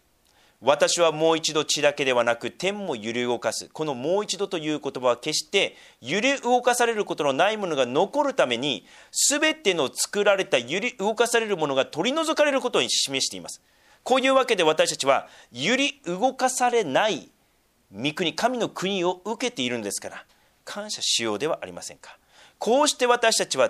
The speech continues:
慎みと恐れとを持って神に喜ばれるように奉仕することができるのです。揺り動かされない御国を私たちは持っているので、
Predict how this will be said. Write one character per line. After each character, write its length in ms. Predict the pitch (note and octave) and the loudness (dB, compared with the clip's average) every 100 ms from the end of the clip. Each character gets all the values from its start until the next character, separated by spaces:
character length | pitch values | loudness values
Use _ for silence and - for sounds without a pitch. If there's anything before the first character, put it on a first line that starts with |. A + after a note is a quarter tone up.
| - | 0
慎 500 | - - G3+ - G3+ | -10 -6 -2 0 -2
み 120 | G3 | -4
と 160 | - F3+ | -4 -2
恐 320 | D3 C#3+ G3+ | -2 0 0
れ 80 | G3 | 0
と 180 | F3 | 0
を 40 | B2+ | 0
持 120 | A2+ | 0
っ 80 | - | -4
て 160 | - | -4
神 300 | A2+ G3 G3+ | 0 0 0
に 200 | G3 C3+ | -4 -4
喜 420 | B2 E3+ A#3+ A#3+ A#3 | 0 2 2 2 4
ば 100 | A#3+ | 4
れ 120 | A#3 | 4
る 100 | A3+ | 2
よ 180 | F#3 C#3+ | 0 2
う 40 | |
に 280 | D3 C3+ - _ _ _ _ | 0 -2 -4 _ _ _ _
奉 520 | - - A3+ G3 B2 | -10 0 2 4 2
仕 400 | - C#3+ D3 - _ | 0 -2 -4 -8 _
す 340 | - - - D3+ | -10 -4 -2 0
る 180 | D3+ C#3+ | 0 -2
こ 100 | C#3 | -6
と 140 | A#2+ | -6
が 280 | G2+ B2 F#2+ _ _ _ _ _ | 0 0 0 _ _ _ _ _
で 100 | A2 | -16
き 140 | - F#2 | -14 -14
る 80 | |
の 100 | E2+ | -16
で 140 | D#2 - | -18 -16
す。 180 | - - _ - - | -16 -18 _ -20 -14
揺 240 | B2 G3 | -6 -4
り 280 | A3 B3 - - | -2 -6 -8 -10
動 220 | E3 G#3 | -6 -4
か 160 | G#3 | -2
さ 160 | F#3+ F3+ | -2 -2
れ 120 | F3 | -2
な 140 | D3+ A#2 | -4 -4
い 80 | E2 | -4
御 260 | G#2 C4 - | -6 -6 -4
国 320 | A#3 A3+ A#3 | -6 -4 -2
を 140 | A#3 C3+ | -2 0
私 340 | C#3+ E3+ - | 2 2 0
た 100 | D3 | -4
ち 140 | - | -2
は 160 | C3+ C#3+ | 2 2
持 220 | A#2+ G3+ | 2 0
っ 60 | A#3+ | 0
て 240 | - C#3 - | -2 -2 -2
い 100 | D3 | -2
る 140 | F3+ | -2
の 120 | A#2+ | -2
で、 340 | G2 D3 F#2 | 2 2 0